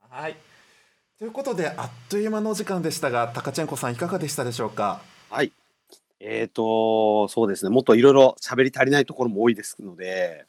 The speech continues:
Speaker 1: <laughs>
Speaker 2: また、あの、何ヶ月後かに呼んでもらえれば
Speaker 1: はい。
Speaker 2: 幸いです。
Speaker 1: ちなみに、はい。あの、今後の活動とかお知らせなどありましたら。
Speaker 2: はい。はい。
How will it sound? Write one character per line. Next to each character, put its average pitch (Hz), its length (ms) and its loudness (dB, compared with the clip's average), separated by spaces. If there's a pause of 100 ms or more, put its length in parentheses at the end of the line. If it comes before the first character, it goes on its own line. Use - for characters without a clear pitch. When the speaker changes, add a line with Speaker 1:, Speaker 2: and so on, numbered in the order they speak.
(260)
Speaker 1:
<laughs> - 340 -16
Speaker 2:
ま 127 160 0
た、 123 260 6
あ 110 60 -2
の、 107 320 -4 (340)
何 123 160 -8
ヶ 135 100 -8
月 127 220 -6
後 127 140 -6
か - 140 -8
に 87 140 -8
呼 113 100 -4
ん - 20 -4
で 107 60 -4
も 104 100 0
ら 104 80 4
え 117 60 4
れ 123 80 2
ば 82 200 0 (480)
Speaker 1:
は 180 140 -14
い。 - 80 -14 (360)
Speaker 2:
幸 - 300 -6
い 90 60 -4
で 87 80 -8
す。 - 80 -12
Speaker 1:
ち - 420 -20
な 233 120 -8
み - 40 -8
に、 - 60 -16
は - 0 -
い。 - 100 -20
あ 143 100 -14
の、 147 160 -10
今 220 240 -8
後 226 120 -6
の 220 100 -6
活 196 320 -12
動 202 120 -6
と 202 180 -12
か 156 180 -10
お 113 60 -8
知 135 180 -12
ら 135 80 -8
せ 151 140 -10
な 147 100 -10
ど 120 160 -8
あ 104 40 -10
り 117 100 -8
ま 123 100 -10
し - 80 -12
た 110 120 -6
ら。 95 80 -6
Speaker 2:
は 87 80 -10
い。 - 20 -20 (560)
は - 180 -4
い。 135 120 -4